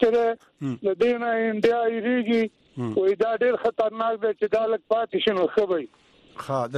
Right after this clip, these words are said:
Speaker 2: ده په دې کې د ده څه وجه ده چې انډیا ته
Speaker 1: ښه به
Speaker 2: ایریږي؟
Speaker 1: وي.
Speaker 2: ته
Speaker 1: دا یو سوال.
Speaker 2: ها؟ څه معلومات شته چې د ده څه،
Speaker 1: چې
Speaker 2: ها.
Speaker 1: که د چا، چې چا اعتراض و، نو په دې باندې به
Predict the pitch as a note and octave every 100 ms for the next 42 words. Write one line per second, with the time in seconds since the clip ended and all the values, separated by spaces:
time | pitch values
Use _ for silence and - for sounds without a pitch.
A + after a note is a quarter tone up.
0 | D3 G3+ F#3+ F3 F3 F#3 F3 F3 F#3+ A3+
1 | G#3 E3+ D#3+ E3 D3 C#3+ C3+ C#3 D#3 F#3
2 | F#3 A3 G#3+ G#3+ A#3+ C4+ - A#3+ A#3+ G3+
3 | _ _ - E3 A3+ - _ _ _ _
4 | - - D3 D3 D3 E3 F#3+ - G#3 G#3
5 | E3+ E3 G3+ G#3+ A3+ A#3 A#3 A#3+ - D#3
6 | D3+ G#3+ G#3+ A3 C4 C4+ - - - A3
7 | A#3 G#3+ B3 B3+ B3+ - A#3+ C4 C4+ C4
8 | A#3+ A#3 G#3+ A#3+ A#3 A3+ A3